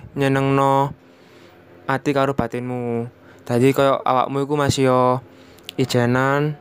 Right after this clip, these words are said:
iku diupayakno, ojo sampe kaya ngerasa,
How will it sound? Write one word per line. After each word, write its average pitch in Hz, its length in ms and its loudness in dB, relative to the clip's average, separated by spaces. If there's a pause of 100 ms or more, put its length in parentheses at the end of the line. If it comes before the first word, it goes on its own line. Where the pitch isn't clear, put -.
(1000)
iku 139 280 0
diupayakno, 135 840 0
ojo 123 160 -2
sampe 131 320 0
kaya 123 160 0
ngerasa, 131 720 0